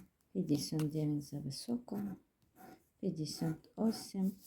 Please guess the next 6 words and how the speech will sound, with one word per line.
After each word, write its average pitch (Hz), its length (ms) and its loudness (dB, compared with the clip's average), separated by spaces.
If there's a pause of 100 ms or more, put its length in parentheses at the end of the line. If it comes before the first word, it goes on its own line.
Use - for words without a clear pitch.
(300)
чотиридесять 151 960 4 (240)
дев'ять, 208 760 8 (720)
шістдесят 180 680 4
чотири, 220 640 6 (1800)
дев'ятнадцять, 208 1160 8 (1700)
п'ятнадцять. 180 880 2